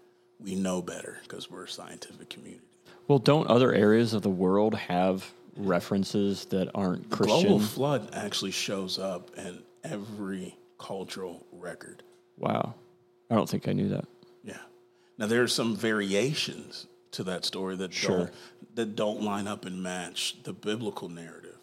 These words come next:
Speaker 1: It doesn't
Speaker 2: Sure.
Speaker 1: match the historical record of Scripture. So we don't take all of those details, but just on a broad scope, you know, high level view, you find that everywhere. When you find something like that, that universal,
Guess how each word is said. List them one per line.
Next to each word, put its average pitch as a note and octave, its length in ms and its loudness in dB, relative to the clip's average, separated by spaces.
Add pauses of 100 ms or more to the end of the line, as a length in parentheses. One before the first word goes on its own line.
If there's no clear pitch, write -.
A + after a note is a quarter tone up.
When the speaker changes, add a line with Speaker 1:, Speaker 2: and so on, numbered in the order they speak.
Speaker 1:
It F2+ 80 -16
doesn't F#2 140 -6
Speaker 2:
Sure. F#2 160 2
Speaker 1:
match F2+ 340 -10
the G2+ 80 -14
historical F#2+ 680 -10
record F#2 360 -12
of - 100 -16
Scripture. - 520 -10 (460)
So G#2 180 0
we G#2 100 0
don't G#2+ 180 -2
take C3+ 380 -4 (220)
all G#2 220 0
of F#2 100 -4
those E2+ 200 -6
details, F#2 640 -8
but F2+ 240 -12 (240)
just D#3 240 -4
on G#2 140 0
a F#2 80 -4
broad F#2+ 840 -2
scope, - 480 -4 (140)
you G2 80 -16
know, F#2 80 -14
high G#2+ 200 -10
level F#2+ 420 -6
view, G#2+ 280 -8 (760)
you A2+ 100 -6
find B2+ 460 -6
that F2+ 240 -8
everywhere. G2 640 -10 (440)
When G#2+ 200 -2
you A3 100 4
find A3 300 0
something E3+ 280 -6
like C#3+ 200 -8
that, C#3+ 260 -8
that C3 220 -6
universal, D3+ 720 -4